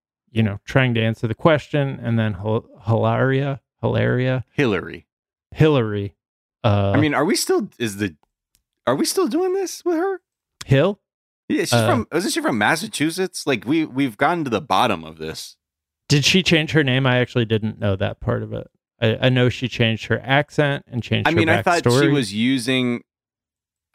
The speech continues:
Speaker 2: her, like, let's see. I just, I,
Speaker 1: How
Speaker 2: I
Speaker 1: you
Speaker 2: feel like maybe that's
Speaker 1: say
Speaker 2: our, that's the way we make fun of
Speaker 1: cucumber?
Speaker 2: her.
Speaker 1: Right.
Speaker 2: Uh, cucumb-, cucumber. <laughs> Um,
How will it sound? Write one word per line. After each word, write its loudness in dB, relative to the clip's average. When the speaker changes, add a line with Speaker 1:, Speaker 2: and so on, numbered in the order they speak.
Speaker 2:
her, 0
like, -4
let's -4
see. -18
I 0
just, -6
I, 2
Speaker 1:
How 2
Speaker 2:
I 4
Speaker 1:
you 2
Speaker 2:
feel 2
like 0
maybe 4
that's 2
Speaker 1:
say 2
Speaker 2:
our, 0
that's -4
the 0
way 0
we 0
make -2
fun 2
of 0
Speaker 1:
cucumber? 0
Speaker 2:
her. -6
Speaker 1:
Right. -2
Speaker 2:
Uh, -2
cucumb-, -6
cucumber. -4
<laughs> 2
Um, -2